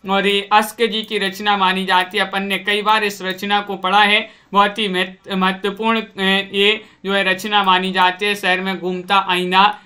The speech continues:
एकता नेमी सरंडे के रचनाकार कौन माने जाते हैं? अमृतलाल नागर हैं, धर्मवीर भारती हैं, रेणु जी हैं, हजारी प्रसाद द्विवेदी हैं।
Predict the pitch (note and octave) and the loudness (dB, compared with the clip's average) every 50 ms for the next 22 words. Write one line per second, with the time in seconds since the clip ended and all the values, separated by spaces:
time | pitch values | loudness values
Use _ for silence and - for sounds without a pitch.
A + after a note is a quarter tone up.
0 | _ _ - G#3 A3+ A#3+ A#3+ B3 A#3+ G3+ A#3 A3+ A#3 A3+ G#3+ G#3 G#3 G#3 A3+ A3+ | _ _ -2 2 4 4 4 4 0 2 4 4 4 4 2 0 0 0 -2 -4
1 | A3 - G#3 G3 G3+ G3+ G#3 G#3 A3 A3 A3 A3 A3 G3+ G3 F#3+ F#3+ G#3+ G#3 A3 | -4 -4 -2 -2 -2 -2 0 2 0 0 2 0 -2 -2 -2 -4 -6 -6 -4 -2
2 | G#3+ G#3 G#3 G#3+ G#3 G#3 G#3 G3+ G3+ F#3+ F#3+ F#3+ F#3+ F#3+ F#3 F#3 F#3+ F#3 F#3+ F#3 | -2 -2 2 4 4 4 4 0 -2 -2 -2 0 0 0 0 0 0 0 2 2
3 | F3+ F3+ F#3 G#3 G#3 G#3 G3+ F#3+ F#3 F#3 G3 F#3+ F#3+ F#3+ F#3+ F#3+ F#3 F3+ F3 F3 | 2 2 0 -2 0 0 0 0 0 -4 -6 -6 -2 2 2 2 2 2 0 -2
4 | F3+ F#3 F#3 G#3+ G#3+ G3+ G3 G#3 G#3+ A3 A3 - _ _ _ _ F3+ F#3+ F#3 F#3+ | -2 0 0 2 2 4 4 4 2 2 -2 -8 _ _ _ _ -2 0 0 0
5 | G3 G3 G#3 G3+ F#3 F3 F3+ F3+ F#3+ F#3+ F#3+ - A3 G#3+ G#3+ G#3 G#3 G#3+ G#3+ G#3+ | 0 0 0 0 2 4 4 4 4 2 0 -4 -4 -2 0 2 2 2 2 0
6 | - - _ - - F#3 F#3+ F#3+ F#3 F#3 F#3+ G3 G3+ A3 A3+ A3 F#3+ G#3 G#3+ G#3+ | -6 -20 _ -18 -8 -2 0 0 2 2 2 2 2 0 -2 -4 -4 -4 -4 0
7 | G#3+ G#3 G#3+ G#3+ G3+ F#3+ F3+ F#3 F#3 F#3 F#3+ G3+ G3+ G3 F#3+ F#3 G3+ G3+ G3 F#3+ | 2 2 2 2 2 0 0 2 2 2 2 -2 -4 -6 -8 -4 0 0 0 0
8 | F#3+ F#3 F3 F3+ F#3+ G3 G3 G3+ A3 G#3+ G#3 G3+ G#3 G#3+ G#3+ - | -2 -6 -4 -2 -2 -2 -2 -4 -4 0 2 2 2 2 0 -4